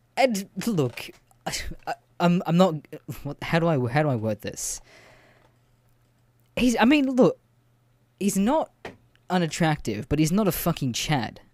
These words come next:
by any means. He just has really great Tinder game. I don't fucking know how. He's half confused by it as <laughs> well. But <laughs> This fucking cunt, like, every couple days or so,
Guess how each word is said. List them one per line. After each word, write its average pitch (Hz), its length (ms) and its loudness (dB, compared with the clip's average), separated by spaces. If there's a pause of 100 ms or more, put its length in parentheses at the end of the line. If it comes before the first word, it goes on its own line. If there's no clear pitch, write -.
by 135 180 0
any 135 220 -2
means. 110 360 -10
He 156 120 -2
just 226 200 -4
has 208 140 2
really 151 340 0
great 127 280 0
Tinder 123 260 -6
game. - 300 -12 (520)
I 117 80 -4
don't 113 180 -6
fucking 110 300 -6
know 113 140 -2
how. 175 400 -2
He's 120 460 -4 (120)
half 131 240 0
confused 135 360 2
by 143 200 4
it 165 80 2
as - 200 -2
<laughs> - 0 -
well. 139 320 2 (720)
But 160 580 4 (400)
<laughs> - 0 - (880)
This 240 120 -2
fucking 202 360 4
cunt, 143 380 4
like, 131 240 -2
every 170 280 4
couple 160 280 4
days 127 280 4
or 123 80 2
so, 110 340 0